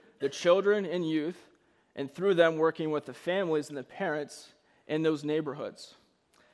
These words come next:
So for us, we do not have our own facility. So for us, we are super mobile. So we focus on mobilizing teams of volunteers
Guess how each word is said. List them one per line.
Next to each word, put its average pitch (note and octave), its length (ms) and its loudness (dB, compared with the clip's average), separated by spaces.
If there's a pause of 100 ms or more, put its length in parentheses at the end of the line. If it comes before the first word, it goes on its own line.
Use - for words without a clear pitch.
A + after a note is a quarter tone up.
(400)
So F3 180 2
for F3 180 2
us, G#3+ 300 2
we G#3 120 -2
do E3+ 200 0
not G#3 300 6
have G3 640 4
our E3 180 6
own F#3 200 2
facility. E3+ 720 2 (680)
So D#3 160 -4
for D3 320 -6
us, G3+ 260 0
we F3+ 140 4
are E3+ 100 4
super A#3+ 460 0
mobile. G3 400 4
So D#3 160 -2
we A3+ 160 -2
focus F#3+ 500 0
on D#3+ 300 0 (420)
mobilizing G3+ 800 6
teams F#3+ 400 -4
of F3+ 100 0
volunteers E3+ 920 0